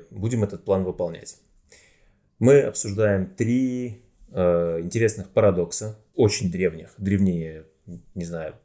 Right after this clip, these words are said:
времён моих бабушек и дедушек. Это про-, постулат Льюиса Могриджа, Доунса Томпсона и Пигу Найта Доунса о том, как вообще развиваются города с точки зрения машинок, которые в них ездят.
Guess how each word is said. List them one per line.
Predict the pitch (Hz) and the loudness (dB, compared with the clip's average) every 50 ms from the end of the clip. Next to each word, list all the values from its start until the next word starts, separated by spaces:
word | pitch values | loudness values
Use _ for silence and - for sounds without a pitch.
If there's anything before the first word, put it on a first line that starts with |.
| _ _ | _ _
времён | - - 92 104 110 123 131 127 120 | -10 -4 0 2 4 4 4 4 4
моих | 113 110 104 98 | 2 2 0 0
бабушек | 95 101 98 95 98 - - - - | 0 0 0 0 -2 -8 -14 -18 -14
и | - | -6
дедушек. | 98 90 82 85 - - - _ _ _ _ | -4 -4 -4 -6 -10 -16 -20 _ _ _ _
Это | - - - 104 | -6 -2 0 0
про-, | - - 110 107 107 | 2 4 4 4 4
постулат | 107 - 113 - - 131 117 110 104 92 95 - | 2 0 -2 -2 0 2 4 4 4 4 2 -2
Льюиса | 110 101 101 104 110 104 101 95 - - - | -6 -4 -4 -2 -2 0 0 0 0 -2 -2
Могриджа, | 90 92 101 120 135 123 127 123 127 113 110 113 113 | -2 2 4 4 4 2 0 -4 -6 -6 -6 -6 -6
Доунса | 98 95 90 110 107 104 101 98 92 101 95 95 92 - - - 90 85 | -4 0 2 2 4 2 0 -2 -6 -8 -8 -6 -4 -4 -4 -4 -6 -8
Томпсона | - _ - 120 120 131 131 - - 151 143 139 135 131 135 - _ _ _ _ _ _ _ _ - | -6 _ 0 0 0 0 0 -2 -2 -2 -2 -4 -6 -8 -12 -16 _ _ _ _ _ _ _ _ 2
и | 127 110 104 101 | 4 4 4 2
Пигу | 101 - - 123 110 104 107 104 | 0 -2 -4 -4 -4 -2 -2 -2
Найта | 101 98 98 95 90 85 - 90 | 0 0 0 0 -2 -4 -6 -6
Доунса | 87 87 101 135 170 190 180 - 185 185 175 - _ _ _ _ _ _ _ | 0 2 2 4 4 2 -2 -2 -4 -6 -8 -12 _ _ _ _ _ _ _
о | - - | -8 0
том, | - 120 127 139 135 123 | 4 4 4 4 2 0
как | - - 95 101 98 - | -2 0 0 0 0 -2
вообще | 90 85 82 - - 107 | -4 -6 -6 -4 -4 -4
развиваются | 92 87 82 80 82 82 82 87 87 92 92 - - - 90 82 80 78 78 - _ _ - | -2 -4 -4 -6 -8 -4 -2 0 0 0 0 -2 -4 -4 -4 -4 -6 -6 -10 -14 _ _ -2
города | 101 98 95 90 90 104 113 | 2 2 2 4 2 2 0
с | 113 | -2
точки | - 98 - - - - | -4 -10 -14 -14 -14 -10
зрения | 85 90 92 95 92 90 87 85 - _ _ _ _ _ _ _ _ _ - - | -6 -4 -2 -2 -2 -2 -4 -8 -12 _ _ _ _ _ _ _ _ _ -18 -18
машинок, | 123 - 104 107 98 95 - 117 117 113 98 - | -16 -10 -4 -2 -2 -2 -2 -2 -2 -2 -4 -6
которые | - 87 85 87 87 85 85 | -10 -14 -12 -10 -8 -8 -8
в | 85 | -8
них | 90 85 82 - | -10 -12 -14 -16
ездят. | - - - - 50 - | -16 -18 -18 -18 -20 -20